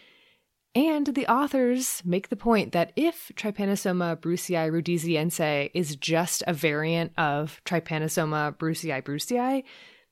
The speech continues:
then might it be most accurate to just completely strike out rhodesiense and just call it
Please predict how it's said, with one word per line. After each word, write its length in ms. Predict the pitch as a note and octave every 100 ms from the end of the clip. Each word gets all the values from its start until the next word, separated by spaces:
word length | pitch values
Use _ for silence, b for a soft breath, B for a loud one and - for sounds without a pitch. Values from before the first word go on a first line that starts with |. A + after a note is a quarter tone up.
| _ -
then 300 | F#3 F3 - -
might 220 | E3 D3+
it 180 | D#3+ - _ _ -
be 240 | D#3 D3+
most 280 | D3 D3 -
accurate 460 | C3+ D3 F3 E3+ -
to 100 | D#3+
just 340 | D3 C#3+ -
completely 520 | - E3+ - D#3+ -
strike 400 | D#3+ - D#3 D3+
out 220 | D3 C#3 D#3+
rhodesiense 580 | E3 D#3+ D3+ D#3 D3
and 260 | F#3+ F3+ E3+
just 180 | D3+ -
call 220 | - D3
it 120 | C#3+